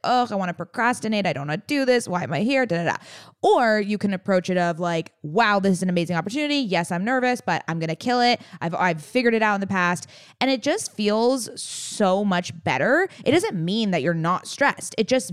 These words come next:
means that you're approaching it with this, like, brevity. And I don't know, that really fit for me. And it made, it, it really, um,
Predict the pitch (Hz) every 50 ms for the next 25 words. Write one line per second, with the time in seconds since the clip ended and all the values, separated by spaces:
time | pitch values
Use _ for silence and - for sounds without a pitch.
0 | 156 175 196 233 262 262 226 196 190 170 190 185 180 151 175 170 185 180 175 180
1 | 180 170 - - _ 175 180 - - - - 190 202 214 - - 202 185 175 175
2 | 175 170 - - 180 180 - - 175 175 170 - - 196 180 175 160 - - -
3 | 165 151 - 175 175 175 175 180 196 185 190 175 165 156 143 151 156 131 - -
4 | 180 180 175 170 170 165 165 - - - - - - 330 370 302 220 226 233 -
5 | 185 185 202 269 320 339 330 320 302 302 294 285 - - _ _ _ _ 339 320
6 | - 370 370 - - - 226 208 185 180 170 160 160 156 185 214 208 202 208 226
7 | 240 277 262 - - 220 214 196 214 196 - - - 214 220 196 139 - 180 190
8 | 254 262 277 269 262 254 240 220 196 190 185 175 175 170 165 175